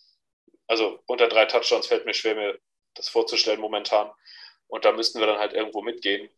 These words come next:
Und wenn ich einen Mannschaftsteil der Titans als schwächer sehe, dann ist es klar die Defense. Ähm, und da müsste man dann halt mal attackieren. Eigentlich haben wir gute drei Receiver-Sets, wenn Keelan Cole, Jamison Crowder, Elijah Moore, gut, der ist jetzt angeschlagen.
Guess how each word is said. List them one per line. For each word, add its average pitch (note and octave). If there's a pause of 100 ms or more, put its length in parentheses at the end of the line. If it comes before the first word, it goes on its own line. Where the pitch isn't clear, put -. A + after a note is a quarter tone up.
Und G#2
wenn A2+
ich A2
einen A2
Mannschaftsteil G#2+
der G#2
Titans G#2+
als G2
schwächer A2
sehe, G#2
dann G2+
ist -
es -
klar G#2
die G#2+
Defense. G#2+ (600)
Ähm, F#2+ (540)
und -
da G#2+
müsste G#2+
man G2
dann F#2+
halt G2+
mal G2
attackieren. G2
Eigentlich A2+
haben A#2
wir A#2
gute A#2
drei A2+
Receiver-Sets, A2
wenn G2+
Keelan G#2
Cole, G#2+
Jamison G2+
Crowder, G#2
Elijah G#2
Moore, A2
gut, A2+
der G#2+
ist G2
jetzt -
angeschlagen. G#2+